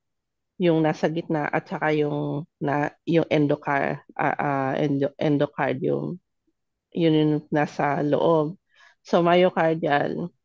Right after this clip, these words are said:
um, yung pinaka mismong,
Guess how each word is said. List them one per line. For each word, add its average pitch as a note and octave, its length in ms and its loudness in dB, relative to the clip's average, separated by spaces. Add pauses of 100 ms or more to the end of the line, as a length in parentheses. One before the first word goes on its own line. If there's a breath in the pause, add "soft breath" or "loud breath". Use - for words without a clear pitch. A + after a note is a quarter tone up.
(640)
um, D3+ 720 -2 (1000)
yung F#3 160 4
pinaka F#3 400 4
mismong, E3 1000 2